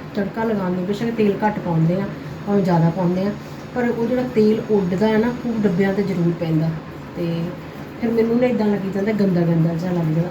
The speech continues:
ਅੱਜ ਮੈਂ ਸਵੇਰ ਤੋਂ ਉੱਠ ਕੇ ਕਿਹਾ ਪਹਿਲਾਂ ਸਾਰੇ ਸਾਫ਼ ਕੀਤੇ, ਮਾਈਕ੍ਰੋਵੇਵ ਸਾਫ਼ ਕੀਤਾ, ਛੋਟੀ ਛੋਟੀ ਚੀਜ਼ਾਂ ਜਿਹੜੀਆਂ ਉਹ ਮੈਂ ਸਾਫ਼ ਕੀਤੀਆਂ ਕਾਫੀ।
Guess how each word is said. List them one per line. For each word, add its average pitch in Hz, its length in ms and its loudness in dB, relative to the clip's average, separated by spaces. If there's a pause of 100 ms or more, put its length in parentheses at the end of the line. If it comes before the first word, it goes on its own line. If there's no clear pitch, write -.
(140)
ਅੱਜ 190 120 -2
ਮੈਂ 226 180 0
ਸਵੇਰ 208 320 0
ਤੋਂ 220 80 2
ਉੱਠ - 180 -6
ਕੇ 240 60 -4
ਕਿਹਾ 220 140 -2
ਪਹਿਲਾਂ 202 260 -4
ਸਾਰੇ 202 520 -2 (100)
ਸਾਫ਼ 170 200 -2 (100)
ਕੀਤੇ, 190 260 -4
ਮਾਈਕ੍ਰੋਵੇਵ 180 480 -2
ਸਾਫ਼ 170 320 -4
ਕੀਤਾ, 180 320 -6 (540)
ਛੋਟੀ 254 240 -4
ਛੋਟੀ 233 220 -4
ਚੀਜ਼ਾਂ 196 300 -2
ਜਿਹੜੀਆਂ 196 180 0
ਉਹ 202 60 0
ਮੈਂ 190 140 0
ਸਾਫ਼ 165 340 -4
ਕੀਤੀਆਂ 175 360 -4
ਕਾਫੀ। 185 280 -4